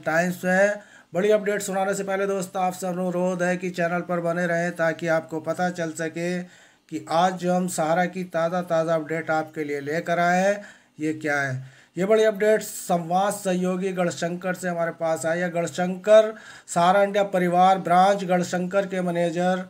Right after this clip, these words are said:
अमरजीत सिंह ग्रोवर की अगुवाई में एक शिष्टमंडल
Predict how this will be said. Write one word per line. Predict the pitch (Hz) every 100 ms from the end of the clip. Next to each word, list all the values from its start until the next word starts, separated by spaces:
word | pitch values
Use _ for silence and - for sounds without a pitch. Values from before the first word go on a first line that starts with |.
| _ _ _ _
अमरजीत | - 175 190 180 160 185 180
सिंह | - 180 180
ग्रोवर | 165 170 175 170
की | 170 170
अगुवाई | 160 156 160 170 170
में | 175 175
एक | - 170 190 196
शिष्टमंडल | - 175 - 160 160 160 165 180